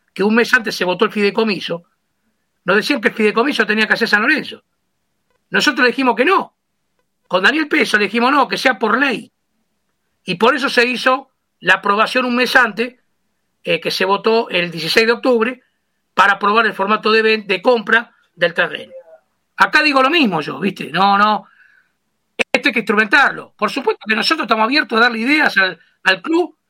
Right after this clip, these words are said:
como tenemos una idea de cómo pelearle a Boca y a River, eh, el lide-, eh, lo que está pasando con los medios. Tenemos un proyecto, porque nadie habla de esto,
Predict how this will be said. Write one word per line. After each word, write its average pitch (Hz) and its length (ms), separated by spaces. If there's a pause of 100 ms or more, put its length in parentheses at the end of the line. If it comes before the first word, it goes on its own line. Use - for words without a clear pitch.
(400)
como 196 220
tenemos 226 380
una 220 140
idea 233 220
de 202 100
cómo 220 240
pelearle 208 440
a 190 40
Boca 226 240
y 196 60
a 185 100
River, 220 400 (520)
eh, 165 640
el 185 200
lide-, 196 320
eh, 170 400 (240)
lo 175 140
que - 80
está 233 120
pasando 208 360
con 190 100
los 202 100
medios. 233 420 (680)
Tenemos 247 340
un 226 60
proyecto, 220 680 (220)
porque 196 240
nadie 240 240
habla 226 240
de 190 120
esto, 190 360